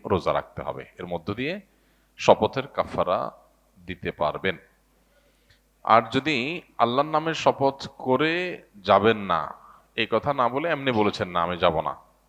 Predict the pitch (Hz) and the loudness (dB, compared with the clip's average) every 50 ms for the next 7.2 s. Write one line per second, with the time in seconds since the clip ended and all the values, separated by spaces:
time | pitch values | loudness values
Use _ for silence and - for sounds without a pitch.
0 | _ _ _ _ _ - 92 90 87 - 95 87 90 87 90 87 82 85 82 82 | _ _ _ _ _ -2 -2 -2 0 -2 0 2 4 4 4 2 2 0 0 0
1 | 82 85 82 90 90 85 92 92 - - - 90 87 85 85 85 82 82 78 73 | 0 -2 0 0 0 0 0 -4 -8 -8 -6 -4 -4 -2 -2 -2 -2 -4 -4 -8
2 | - 85 85 85 82 82 - - 82 82 87 110 127 147 151 - 156 - - 156 | -10 -8 -6 -6 -8 -8 -6 -4 -4 -4 -4 -6 -8 -8 -6 -6 -6 -4 -4 -4
3 | 143 - 151 143 143 143 147 160 180 170 - 113 104 92 - 98 85 - 85 76 | -4 -4 -2 -2 0 -2 0 -2 -6 -6 -4 -6 -6 -6 -8 -10 -8 -8 -4 -4
4 | 78 73 73 - 71 69 - 85 82 - - - 143 - 139 127 - 92 87 73 | -4 -4 -6 -8 -12 -8 -6 -6 -4 -4 0 2 4 4 4 2 2 -2 -4 -4
5 | 71 76 - - 110 98 117 117 - - - 131 135 139 127 120 127 135 139 107 | -4 -6 -4 -2 -2 0 0 0 2 2 4 4 2 2 0 0 -2 -2 0 0
6 | 101 - 135 123 - 110 107 104 110 117 113 110 101 90 80 80 80 76 - - | 0 0 0 -2 -2 -2 -2 2 2 2 2 2 0 -2 -2 -2 -4 -6 -6 -8
7 | - 73 69 - | -10 -10 -12 -16